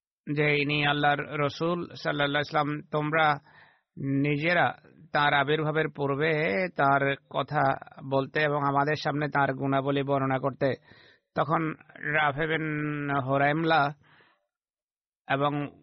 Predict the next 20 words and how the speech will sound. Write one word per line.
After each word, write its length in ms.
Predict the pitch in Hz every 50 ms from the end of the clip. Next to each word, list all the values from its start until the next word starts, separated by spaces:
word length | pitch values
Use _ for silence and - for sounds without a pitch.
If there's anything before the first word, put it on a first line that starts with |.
| _ _ -
ওয়াহাব 480 | - 151 143 139 139 135 143 147 147 143
বিন 380 | 147 - 151 151 147 151 151
ইহুজা 440 | 147 139 135 143 147 143 147 160 156
বলে, 340 | 147 143 139 139 147 131 123 123 - _ _ _ _ _ _ _ _ _ _ _ _ _ _ _ _ _ -
"আমরা 280 | 131 139 143 151 165
তো 100 | 165 190
কখনো 360 | - - 156 139 156 160 160 151
তোমাদেরকে 720 | 156 151 147 147 143 143 151 147 139 - 151 147 147 143 143 -
এটি 280 | 156 151 131 143 147 143
বলিনি।" 440 | 143 143 139 131 135 135 185 208
আর 80 | 107 -
আল্লাহ 260 | 175 156 151 151 151
তাআলা 380 | 143 156 151 151 151 143 143 147 - _ _ _ _ _ _ _ _ _ _ _ - - -
হযরত 280 | 160 139 135 147 156 151 - -
মূসার 460 | 151 143 139 143 139 - 170 160 147
পর 180 | 151 156 147
কোনো 220 | 147 151 143 147 147
কিতাবও 440 | 143 143 135 147 147 151 147 147 151
অবতীর্ণ 500 | 147 139 139 135 135 139 131 131 135 135
করেননি 460 | 135 139 135 135 139 147 160 180